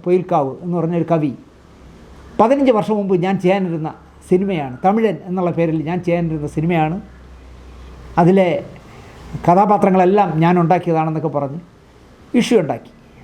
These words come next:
അത് വിവാദമായി കിടക്കുക. രഞ്ജിത്ത് മാത്രമാണ് മറുപടി പറയാത്തത്.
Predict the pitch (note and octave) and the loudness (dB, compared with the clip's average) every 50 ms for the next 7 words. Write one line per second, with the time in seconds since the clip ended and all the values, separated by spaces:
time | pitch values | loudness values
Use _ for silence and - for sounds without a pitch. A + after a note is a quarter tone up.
0 | - - - - - - - - - - - - - - - - - A3+ B3 A3+ | -20 -20 -20 -20 -20 -20 -20 -20 -20 -20 -20 -20 -20 -20 -8 -2 0 0 2 4
1 | B3 C4+ C4+ C4 C4+ C4 C4 A#3+ G#3 A3+ G#3 - - - - _ _ _ _ _ | 4 4 4 4 4 2 2 0 0 -2 -4 -6 -10 -14 -20 _ _ _ _ _
2 | _ _ _ _ _ _ _ _ _ _ - - - - - - - - E3 E3+ | _ _ _ _ _ _ _ _ _ _ -20 -20 -20 -20 -20 -20 -8 -2 0 0
3 | F3 G#3+ A3 A#3 A#3 A3+ G#3+ A3+ A3 G#3+ A3 G#3 F#3+ G3+ F#3+ G3 F#3 C#3+ C#3+ C#3 | 2 2 2 2 2 2 2 2 0 -2 0 0 0 0 2 2 0 0 -2 -4
4 | - - B2 | -8 -12 -20